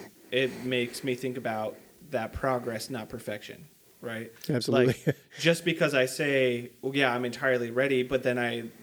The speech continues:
Speaker 1: you know, leave from here and go do that thing that I said that I was entirely ready to get rid of. Well, that doesn't necessarily mean that I'm not ready. It's, it's just a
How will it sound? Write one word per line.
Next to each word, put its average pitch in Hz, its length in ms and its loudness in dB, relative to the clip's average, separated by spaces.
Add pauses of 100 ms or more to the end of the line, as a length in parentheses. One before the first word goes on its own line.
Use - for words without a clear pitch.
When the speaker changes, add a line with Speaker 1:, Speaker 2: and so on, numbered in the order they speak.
(420)
Speaker 1:
you 135 160 -2
know, 120 240 -2 (280)
leave 139 260 2
from 131 160 2
here 139 220 2
and 123 140 -2
go 127 160 4
do 123 180 0
that 120 200 -2
thing 123 220 -2
that 117 120 -2
I 113 180 -4
said 127 260 -2
that 123 100 0
I 120 80 0
was 123 140 -2
entirely 123 340 -2
ready 123 200 -2
to 117 80 -10
get 110 120 -8
rid 139 160 -4
of. - 60 -6 (280)
Well, 127 120 -10
that 196 120 4
doesn't 170 540 0
necessarily 151 480 0
mean 139 300 0
that 127 100 2
I'm 127 240 2
not 123 360 -8
ready. 120 300 -2
It's, - 340 -6 (200)
it's - 300 -14
just - 360 -8
a 123 140 -2